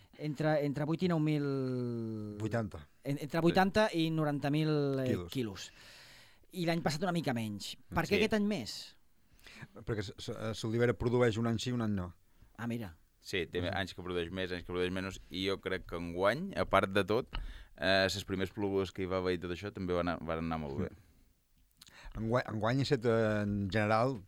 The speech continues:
Speaker 2: tem oliva, figues, raïm, fruita en general, ha estat un any molt bo perquè es veu que ha plogut amb unes fetges que, o bé que ens estiu fer molta calor i no ha dat temps a que els fongs desenvolupassen,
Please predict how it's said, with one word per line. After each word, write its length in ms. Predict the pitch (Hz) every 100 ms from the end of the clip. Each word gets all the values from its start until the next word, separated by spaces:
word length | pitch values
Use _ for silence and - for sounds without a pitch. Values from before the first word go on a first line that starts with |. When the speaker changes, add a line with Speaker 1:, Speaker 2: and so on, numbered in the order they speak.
| -
Speaker 2:
tem 920 | 95 95 95 95 95 92 90 90 78 -
oliva, 640 | 85 92 98 92 98 98
figues, 800 | 92 - 101 95 95 95 95 90 80
raïm, 580 | 95 98 98 92 92 95 - - - - _
fruita 220 | - 107 107
en 60 |
general, 400 | 104 107 110 113 135
ha 60 | -
estat 220 | - 101
un 100 | 113
any 140 | 113 117
molt 140 | 117
bo 80 | 117
perquè 160 | 120 -
es 40 | 104
veu 80 |
que 80 | 104
ha 60 | 110
plogut 280 | 117 120 120
amb 140 | 117
unes 160 | 117 -
fetges 400 | 131 - 139 - - - - - - - - - - -
que, 180 | - 143 -
o 140 | 113
bé 160 | 131 143
que 120 | -
ens 160 | 135 117
estiu 180 | 131 135
fer 120 | 135
molta 240 | 135 123 -
calor 320 | 127 113 98
i 60 | 113
no 60 |
ha 80 | 120
dat 160 | 123 -
temps 200 | 131 120
a 100 | 120
que 100 | 120
els 80 | 104
fongs 220 | 127 120
desenvolupassen, 840 | 110 110 98 110 98 117 120 147